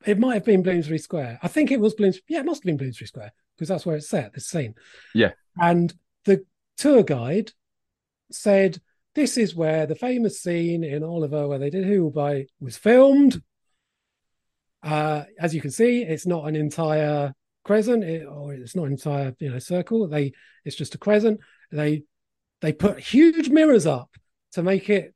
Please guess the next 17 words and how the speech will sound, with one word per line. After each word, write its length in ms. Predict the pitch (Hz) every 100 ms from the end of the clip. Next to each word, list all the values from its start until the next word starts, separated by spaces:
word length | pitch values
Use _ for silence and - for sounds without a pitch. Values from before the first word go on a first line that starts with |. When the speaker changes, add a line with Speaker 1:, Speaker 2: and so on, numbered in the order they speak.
| 190
Speaker 1:
look 300 | 190 185 175
like, 280 | 180 175 - - - _ _ _ _ -
and 120 | 233
I've 260 | 285 277 202
believed 420 | 277 302 294 -
that 200 | 226 -
for 80 | 233
years. 680 | 214 269 294 277 254 147 226 - - 208 _
Speaker 2:
<laughs> 80 | 233 - - 196 _ _
Speaker 1:
They 140 | - 302
didn't 300 | 311 320 320
put 180 | - 240
huge 240 | 226 202
mirrors 260 | 226 190 180
up. 120 | 208
It 100 | 285
wasn't 320 | 277 311 208